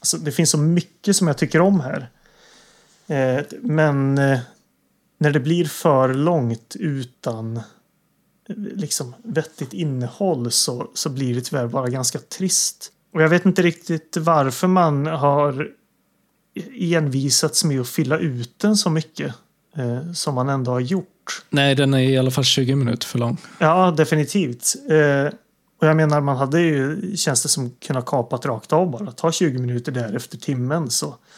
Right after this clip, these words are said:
Speaker 2: Mm.
Speaker 1: så hade du haft en, en jävla kanonfilm.
Speaker 2: Ja, jag, jag tycker också att den blir onödigt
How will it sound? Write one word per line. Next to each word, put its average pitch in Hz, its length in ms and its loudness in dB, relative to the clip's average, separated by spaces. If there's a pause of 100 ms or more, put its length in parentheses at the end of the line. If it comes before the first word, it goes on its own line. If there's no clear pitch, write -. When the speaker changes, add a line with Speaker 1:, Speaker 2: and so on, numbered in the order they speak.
Speaker 2:
Mm. 127 280 0 (300)
Speaker 1:
så - 120 0
hade 131 160 2
du 120 60 2
haft 123 240 -2
en, 131 260 -4
en 123 260 -2
jävla 131 380 -2
kanonfilm. 135 920 -2 (240)
Speaker 2:
Ja, 139 240 2
jag, 139 260 0
jag 143 160 2
tycker 160 200 0
också 139 220 0
att 131 80 -4
den 131 140 0
blir 135 260 2
onödigt 127 920 -2